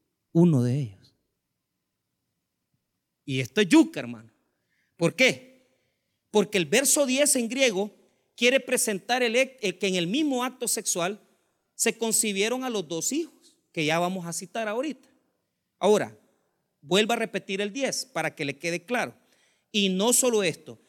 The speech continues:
sino también cuando Rebeca concibió de uno, de Isaac, nuestro padre. La palabra concebir es el mismo acto sexual, en el día que lo concibieron.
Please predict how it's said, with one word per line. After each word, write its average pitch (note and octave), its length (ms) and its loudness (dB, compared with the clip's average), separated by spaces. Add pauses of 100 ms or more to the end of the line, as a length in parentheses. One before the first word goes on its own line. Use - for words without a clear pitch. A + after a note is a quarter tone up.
(140)
sino F#3 400 0
también G3+ 540 0
cuando F3 340 -2
Rebeca D#3 560 -2
concibió D#3+ 560 -2
de A3+ 140 4
uno, B3+ 600 4 (180)
de E3 140 2
Isaac, F3 540 2
nuestro D#4+ 680 0 (400)
padre. D#3+ 280 0 (100)
La F#3 180 -2
palabra C#4 380 0
concebir B3 480 0
es A3+ 200 0
el G#3 220 0
mismo C#4+ 480 0
acto C4+ 300 -4
sexual, C#4+ 580 2
en A3 140 0
el G3 160 -2
día F4+ 260 4
que C4 100 -4
lo A3+ 140 -6
concibieron. A#3 600 0